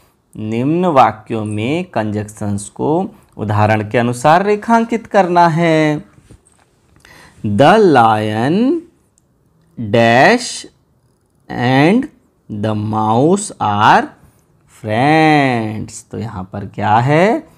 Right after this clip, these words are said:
And है। तो and यहाँ पर जोड़ रहा है किस किस को? लायन और माउस को। The lion and the mouse are friends। शेर और चूहा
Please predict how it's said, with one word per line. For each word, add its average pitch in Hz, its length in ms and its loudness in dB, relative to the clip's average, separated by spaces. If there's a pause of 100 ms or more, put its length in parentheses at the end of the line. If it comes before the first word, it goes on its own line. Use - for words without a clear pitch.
(460)
And 127 440 0
है। 107 760 0 (420)
तो - 60 -12
and 104 340 -4
यहाँ 110 280 -2
पर 117 120 -2
जोड़ 156 340 0
रहा 151 280 2
है 117 240 -2
किस - 260 -14
किस 131 260 -12
को? 220 460 0 (320)
लायन 104 540 -6
और 160 320 -2 (340)
माउस 208 520 0 (100)
को। 139 400 -4
The 107 120 -6 (200)
lion 156 520 -2 (480)
and 104 200 -4
the 107 80 -6 (160)
mouse 110 360 -6
are 117 380 2 (160)
friends। 139 920 -2 (640)
शेर 170 800 0 (220)
और 104 180 -6 (120)
चूहा 104 440 -2